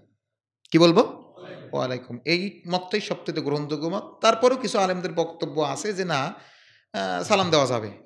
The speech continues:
কিন্তু আমরা সবচেয়ে গ্রহণযোগ্য যে মতটা হলো সেটা হলো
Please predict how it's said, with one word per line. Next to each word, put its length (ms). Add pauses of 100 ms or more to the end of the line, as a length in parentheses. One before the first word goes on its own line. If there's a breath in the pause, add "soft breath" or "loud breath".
কিন্তু 160
আমরা 220 (220)
সবচেয়ে 400
গ্রহণযোগ্য 480
যে 60
মতটা 300
হলো 120
সেটা 240
হলো 180